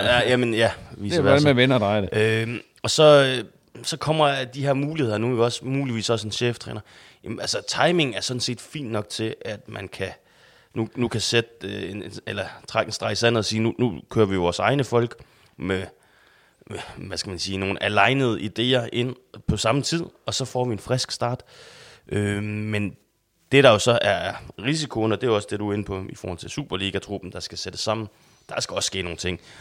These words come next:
Speaker 1: Så der bliver rigtig, rigtig mange bolde i luften, som der skal holdes styr på.
Speaker 2: Tror du, det er jo ikke, øh, altså, det er jo, man kan sige meget om, om, om de nye ejere, men de, de har jo ikke meget erfaring med, med dansk fodbold, altså det team, der er sat. Øh, øh,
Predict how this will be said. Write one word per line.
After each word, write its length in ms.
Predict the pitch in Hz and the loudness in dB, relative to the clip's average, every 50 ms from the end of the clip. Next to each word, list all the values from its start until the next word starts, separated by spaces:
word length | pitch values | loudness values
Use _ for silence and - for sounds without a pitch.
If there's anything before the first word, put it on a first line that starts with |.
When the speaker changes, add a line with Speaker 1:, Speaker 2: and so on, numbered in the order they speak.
| - - | -16 -14
Speaker 1:
Så 120 | - - - - | -14 -8 0 2
der 100 | 98 98 | 2 2
bliver 280 | - 82 95 95 92 | 2 2 0 0 2
rigtig, 360 | 95 107 101 - - - 92 92 | 2 2 0 0 -4 -6 -2 -2
rigtig 280 | 95 90 - - 87 | -2 -2 -2 -4 -6
mange 200 | 85 85 92 92 | -4 -4 -4 -4
bolde 300 | 85 87 87 90 87 87 | -2 -2 -2 -2 -2 -4
i 40 | 82 | -4
luften, 380 | 87 92 90 - - - 90 85 | -2 -4 -4 -4 -8 -16 -16 -14
som 180 | - - - | -14 -14 -12
der 120 | - - - | -12 -12 -14
skal 160 | - - 78 | -12 -12 -12
holdes 160 | 80 78 - | -10 -10 -10
styr 220 | - - - 90 | -10 -8 -8 -10
på. 180 | 82 - - - - _ _ _ _ _ _ _ _ _ _ _ _ | -10 -12 -16 -20 -20 _ _ _ _ _ _ _ _ _ _ _ _
Speaker 2:
Tror 240 | - - 165 175 156 | 0 4 6 6 6
du, 240 | - 147 151 160 147 131 120 - _ _ _ _ _ _ _ _ _ - | 6 4 2 0 -2 -8 -14 -18 _ _ _ _ _ _ _ _ _ -2
det 80 | 123 127 | 2 2
er 40 | 120 | 4
jo 140 | 117 117 131 | 4 4 2
ikke, 240 | 151 147 - 127 117 110 107 104 104 104 | 0 -2 -2 -2 0 0 0 0 0 -2
øh, 80 | 92 85 | -2 -4
altså, 160 | 104 - 117 | -4 -6 -6
det 140 | 98 107 107 | -8 -6 -4
er 40 | 107 | -4
jo, 240 | 104 101 101 92 - 113 - | -4 -4 -6 -6 -8 -10 -10
man 140 | 110 117 | -8 -8
kan 80 | 113 117 | -6 -6
sige 140 | 107 156 151 | -6 -4 -2
meget 260 | 139 135 143 143 135 | 0 0 2 2 2
om, 260 | 120 104 98 98 95 - | 0 -2 -4 -6 -8 -8
om, 240 | 98 98 98 95 - - _ _ - | -8 -8 -8 -10 -14 -18 _ _ -12
om 140 | 110 110 104 | -10 -8 -6
de 100 | 110 107 | -6 -6
nye 180 | 113 113 117 | -4 -4 -2
ejere, 260 | 110 107 107 117 117 | 0 0 0 0 -2
men 200 | 110 98 95 92 | -2 -4 -6 -6
de, 140 | 104 101 98 | -8 -8 -8
de 160 | 107 - 107 | -8 -8 -8
har 100 | 95 95 | -6 -4
jo 60 | 78 85 | -4 -4
ikke 140 | 135 131 | -4 -2
meget 260 | 131 131 135 143 143 117 | 0 2 2 2 2 0
erfaring 440 | - - 117 117 113 104 95 90 | 0 0 0 0 0 -2 -4 -6
med, 120 | 90 92 92 - 113 | -6 -8 -8 -8 -8
med 140 | 104 101 98 | -8 -6 -4
dansk 260 | 110 120 123 - - | -4 -4 -4 -4 -4
fodbold, 400 | - 120 117 95 104 95 92 85 85 - - | -4 -4 -2 0 0 -2 -2 -4 -8 -8 -8
altså 200 | 92 95 110 98 | -6 -6 -6 -6
det 140 | 107 104 - | -8 -8 -8
team, 300 | - 117 117 117 113 98 - _ - | -6 -6 -4 -4 -6 -6 -10 _ -4
der 60 | 101 | -4
er 80 | 92 90 | -4 -4
sat. 320 | - - 110 113 - - - _ - - - - - - - _ _ _ _ _ - | -4 -2 -2 -2 -2 -4 -10 _ -20 -20 -20 -20 -20 -20 -20 _ _ _ _ _ -12
Øh, 460 | - 95 87 90 95 95 92 92 90 87 | -10 -8 -8 -8 -8 -8 -8 -8 -10 -12
øh, 680 | 87 82 80 92 _ _ - 55 50 - - 87 | -14 -16 -18 -20 _ _ -20 -20 -20 -20 -20 -20